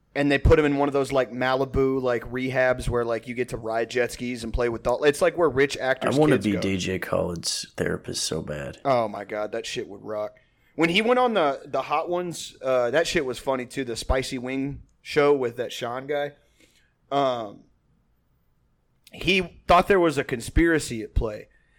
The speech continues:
Speaker 1: 'cause he had the first wing and couldn't finish. It's, it was like Valentina.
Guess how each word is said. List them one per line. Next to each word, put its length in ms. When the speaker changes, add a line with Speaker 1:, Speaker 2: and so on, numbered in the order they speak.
Speaker 1:
'cause 240
he 180
had 160
the 80
first 320
wing 260
and 120
couldn't 220
finish. 340
It's, 240
it 180
was 160
like 260
Valentina. 920